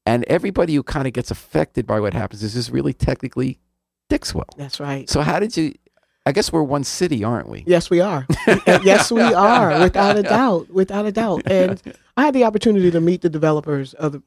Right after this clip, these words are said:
Speaker 2: of the program, and, um, we definitely had some, some conversations on both sides of the table.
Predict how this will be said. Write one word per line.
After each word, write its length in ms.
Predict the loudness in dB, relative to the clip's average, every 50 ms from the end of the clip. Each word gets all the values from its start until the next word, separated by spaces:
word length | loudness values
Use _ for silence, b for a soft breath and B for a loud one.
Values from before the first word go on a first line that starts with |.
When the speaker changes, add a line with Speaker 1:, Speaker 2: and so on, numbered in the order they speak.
| -10
Speaker 2:
of 120 | -8 -8 -8
the 40 | -8
program, 560 | -8 -8 -8 -8 -8 -10 -12 -12 -12 -16 -20 _ -10
and, 540 | -8 -6 -4 -4 -4 -4 -6 -6 -8 -12 _ _
um, 240 | -6 -4 -4 -4 -2
we 100 | -2 -2
definitely 360 | 0 0 0 0 0 -2 -4 -2
had 280 | 0 -2 -2 -4 -6 -10
some, 460 | -8 -8 -8 -8 -8 -12 -18 -20 _ _
some 420 | _ -6 -6 -6 -6 -8 -10 -14 -10
conversations 640 | -4 -2 -2 -2 -2 -6 -6 -6 -6 -6 -8 -12 -12
on 120 | -12 -8
both 200 | -4 -4 -4 -4
sides 320 | -4 -8 -8 -8 -8 -10 -12
of 60 | -14
the 60 | -14
table. 500 | -10 -8 -6 -6 -6 -8 -10 -16 -16 -18